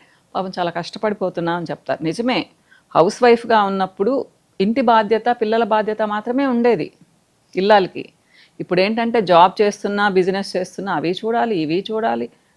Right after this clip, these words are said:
కష్టమైపోతూ ఉంది. కానీ పిల్లలుంటే అదొక ముచ్చటమ్మా.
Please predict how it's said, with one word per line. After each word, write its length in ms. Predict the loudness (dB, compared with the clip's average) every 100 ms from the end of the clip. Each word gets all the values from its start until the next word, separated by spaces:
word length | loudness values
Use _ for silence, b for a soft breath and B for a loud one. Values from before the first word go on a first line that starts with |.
| _
కష్టమైపోతూ 680 | -2 0 -2 -2 0 -4 -2
ఉంది. 340 | -4 -6 -8 -10 -6
కానీ 440 | -4 -2 -4 -6 b b b b _ -6
పిల్లలుంటే 460 | 0 2 2 0 -2
అదొక 180 | -2
ముచ్చటమ్మా. 720 | -6 -8 -10 -10 -6 -6 -8